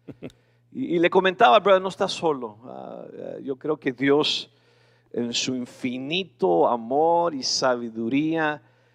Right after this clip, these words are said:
Speaker 2: tuvo y tiene un gran plan para ti y tu familia. And I, and I believe that in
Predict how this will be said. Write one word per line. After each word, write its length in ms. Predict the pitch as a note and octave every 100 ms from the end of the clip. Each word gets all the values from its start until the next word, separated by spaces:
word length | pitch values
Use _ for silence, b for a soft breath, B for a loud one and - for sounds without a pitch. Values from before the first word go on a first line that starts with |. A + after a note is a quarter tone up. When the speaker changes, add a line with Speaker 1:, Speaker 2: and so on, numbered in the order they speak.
| _ _ _ _ _
Speaker 2:
tuvo 400 | G#3+ C4 A#3 E3
y 160 | E3 D#3+
tiene 360 | - G3 G3+
un 200 | E3 D3
gran 340 | C#3 C#3+ C#3 B2+
plan 320 | C3 B2+ B2+
para 200 | A#2+ A2
ti 460 | A2 C3 C3+ A#2+ -
y 60 | A2+
tu 120 | A2+
familia. 540 | - G#2+ G#2+ A2 G#2 G2+
And 120 | G#2+
I, 160 | A#2 B2+
and 100 | C3
I 60 |
believe 380 | C#3+ C#3+ E3+ E3+
that 260 | E3 D3 B2+
in 320 | C3+ B2+